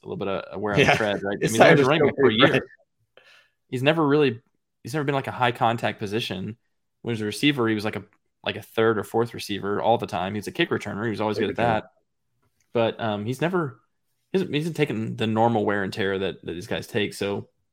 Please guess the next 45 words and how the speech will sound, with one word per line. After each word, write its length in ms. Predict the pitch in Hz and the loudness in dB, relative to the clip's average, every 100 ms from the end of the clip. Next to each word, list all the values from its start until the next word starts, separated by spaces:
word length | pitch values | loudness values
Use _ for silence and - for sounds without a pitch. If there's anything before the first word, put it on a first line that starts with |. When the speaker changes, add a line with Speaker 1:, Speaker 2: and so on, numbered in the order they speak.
| - | -8
Speaker 1:
I 40 | |
mean, 140 | 117 110 | -4 0
I, 100 | 123 | 0
I 80 | - | 0
think 60 | 131 | -4
there's 160 | 165 - | -4 -8
a 20 | |
chance 220 | - 123 | -6 -6
he 60 | - | -6
could 200 | 101 - | -10 -8
continue 480 | 101 113 104 95 95 _ _ _ - | -10 -6 -6 -6 -8 _ _ _ -8
to 80 | 107 | -2
ball 240 | 104 95 | 0 0
out. 340 | 107 101 - - _ - | 2 2 0 -8 _ 4
Damian 280 | 127 120 | 4 4
Williams 480 | 113 120 113 104 101 | 2 2 2 -2 -4
was 300 | 104 104 - - _ _ - | -4 -4 -8 -14 _ _ -8
the 80 | 104 | -6
de 80 | |
facto 360 | 104 107 113 98 | 0 0 2 -2
starter 360 | - 110 107 101 | 0 0 0 0
there, 260 | 98 101 101 | 0 -2 -4
and, 140 | 95 | -6
and 120 | 98 | -6
he 140 | 104 117 | -2 0
left 200 | 104 - | 0 -4
with 100 | 95 | -6
bruised 240 | 104 98 | -4 -2
ribs, 260 | 104 101 - | -2 -2 -2
so 280 | - 95 98 | -2 -2 -2
that, 120 | - _ | -6 _
that 220 | - 110 107 | -2 -2 0
gave 200 | 104 101 | 0 0
him 160 | 107 | -2
more 220 | 101 98 | -2 -4
carries, 400 | 95 101 101 123 123 | -2 0 2 0 0
gave 160 | 98 | -2
Cordarrelle 460 | - 104 104 110 107 | 0 0 2 0 -2
more, 200 | 107 - | -6 -8
more 160 | 107 101 | -8 -8
carries, 400 | 107 104 139 156 | -4 -2 -2 -4
but 280 | 104 95 - _ _ _ _ _ _ _ _ _ _ _ _ _ | -6 -6 -8 _ _ _ _ _ _ _ _ _ _ _ _ _
I 80 | - | -2
don't 80 | 120 | -2
know. 140 | 131 | -2